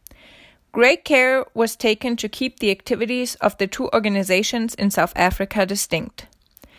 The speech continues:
The A N C remained a mass political body of Africans, only carrying on the type of political work they had conducted prior to nineteen sixty-one. Umkhonto remained a small organization,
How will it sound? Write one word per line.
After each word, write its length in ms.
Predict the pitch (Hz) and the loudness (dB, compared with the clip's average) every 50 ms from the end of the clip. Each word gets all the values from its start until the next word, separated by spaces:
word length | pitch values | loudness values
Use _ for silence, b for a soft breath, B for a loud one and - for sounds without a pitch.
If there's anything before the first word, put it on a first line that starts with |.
| B B B B B B B | B B B B B B B
The 100 | 240 240 | 4 6
A 220 | 247 262 277 269 262 | 6 6 6 4 2
N 100 | 247 233 | -2 -2
C 300 | - - 269 269 294 285 | -4 -2 -2 0 0 0
remained 400 | 262 247 226 226 226 220 208 202 | 0 0 0 0 -2 -2 -2 0
a 40 | |
mass 380 | 196 196 196 196 208 240 - - | 0 2 2 2 2 0 -2 -4
political 560 | - - 220 208 208 214 - 226 - - 208 | -4 -2 0 0 0 0 -2 -2 -2 -2 -2
body 420 | 196 - 175 180 185 202 214 - - | 0 2 2 2 2 0 -2 -4 -2
of 180 | - 202 - - | -4 -4 0 0
Africans, 640 | 175 180 - - 165 - - 185 160 147 - - - _ _ _ _ _ _ _ - | 0 0 0 -2 -6 -6 -6 -6 -6 -6 -8 -10 -10 _ _ _ _ _ _ _ 4
only 260 | 254 277 285 277 302 | 4 4 4 2 0
carrying 560 | 294 - - 269 240 247 247 247 247 247 - - - | -2 -2 0 2 4 4 4 2 0 -2 -4 -2 2
on 320 | 202 202 202 208 208 208 | 4 4 4 4 2 -2
the 140 | - 202 196 | -2 -4 -4
type 280 | - - 233 233 233 - | 0 2 2 2 2 0
of 160 | 247 - - - | -4 -8 -6 -6
political 600 | 226 196 202 202 202 208 220 202 - 202 185 190 | -4 0 0 0 0 -2 -4 -6 -4 -4 -4 -2
work 400 | 202 185 190 202 220 226 - - B B B B B B B | -2 0 0 0 0 -2 -6 -14 B B B B B B B
they 100 | B 190 | B 0
had 280 | 220 226 220 214 - - | 2 4 4 2 2 0
conducted 600 | - 202 180 185 196 196 - - 226 220 - - | -4 -2 2 2 0 0 0 -2 -4 -4 -4 -4
prior 380 | - - 190 190 190 196 214 | 0 2 4 6 4 4 2
to 180 | 214 - - 202 | 0 -2 -4 -2
nineteen 380 | 185 180 175 180 - - 208 202 | 0 0 -2 -2 -2 -4 -4 -4
sixty-one. 640 | - 180 175 - - - 175 - - - - 196 - _ _ _ _ _ _ _ _ b b b b b b b | -2 -4 -4 -4 -4 -4 -4 -4 -4 -6 -8 -12 -16 _ _ _ _ _ _ _ _ b b b b b b b
Umkhonto 500 | - 220 226 - - 320 320 339 349 320 | 0 0 0 4 4 4 4 4 2 2
remained 420 | 311 294 269 262 262 269 269 214 - | 2 2 4 4 4 4 2 0 -2
a 80 | - 233 | -2 -2
small 340 | - - 226 220 233 226 - | 0 2 4 4 4 4 4
organization, 800 | - 226 226 226 233 226 208 196 185 190 190 - 175 170 - | 0 0 0 0 0 2 2 2 2 2 0 -4 -6 -6 -8